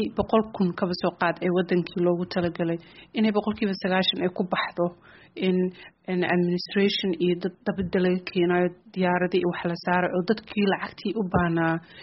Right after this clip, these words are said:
in community oo localka inaysan helaynin.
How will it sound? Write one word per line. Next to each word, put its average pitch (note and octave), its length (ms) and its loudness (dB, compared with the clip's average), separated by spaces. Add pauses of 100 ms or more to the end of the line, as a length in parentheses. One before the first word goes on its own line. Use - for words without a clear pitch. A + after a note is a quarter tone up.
(140)
in F#3 180 2 (180)
community F#3+ 520 0 (100)
oo F3 180 2
localka F3+ 460 0
inaysan F3 460 -2
helaynin. E3 460 2